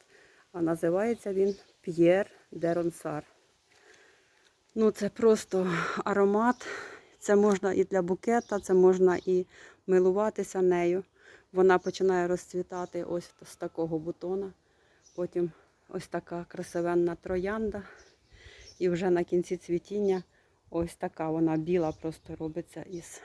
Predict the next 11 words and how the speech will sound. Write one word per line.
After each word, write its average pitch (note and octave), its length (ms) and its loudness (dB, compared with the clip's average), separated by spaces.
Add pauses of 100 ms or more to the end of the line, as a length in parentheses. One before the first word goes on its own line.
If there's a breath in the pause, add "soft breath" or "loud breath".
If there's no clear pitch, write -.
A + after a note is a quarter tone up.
(140)
вираженою E3+ 640 2
жовтою E3 360 -2
серединкою E3 640 -4
всередині. E3+ 640 -14 (960 loud breath)
Ну, G3+ 160 -4
це F#3 180 -4
просто F#3 520 -6 (600 loud breath)
не F#3+ 200 2
можна G3 360 2
не F3 140 2
замилуватися F3+ 840 -4